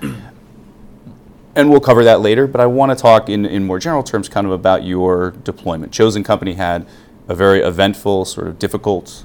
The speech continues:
deployment, not just in terms of mission set and terrain, but just the, the events that happened during your deployment. And I wanna talk about it a little bit more holistically. Um, so,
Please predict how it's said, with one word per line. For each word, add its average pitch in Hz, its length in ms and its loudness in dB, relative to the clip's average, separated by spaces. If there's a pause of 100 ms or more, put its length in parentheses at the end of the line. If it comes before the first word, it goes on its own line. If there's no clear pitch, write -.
(120)
deployment, 123 580 -4
not 98 220 0
just 95 340 -4
in 90 240 -8
terms 87 320 -8
of 80 240 -10 (540)
mission 135 340 2
set 117 440 2
and 92 300 -6
terrain, 117 640 -4
but 92 220 -4
just - 240 -8
the, 90 280 -6
the - 140 -12
events 85 280 -12
that 90 120 -8
happened 113 340 0
during 90 180 -4
your 82 100 -8
deployment. 90 480 -4 (360)
And 117 120 2
I 113 40 6
wanna 131 280 4
talk 110 200 2
about 104 120 0
it 98 80 2
a - 20 2
little 95 180 -4
bit 85 120 -4
more 85 320 -6
holistically. - 640 -12 (480)
Um, 90 340 -6
so, 107 460 0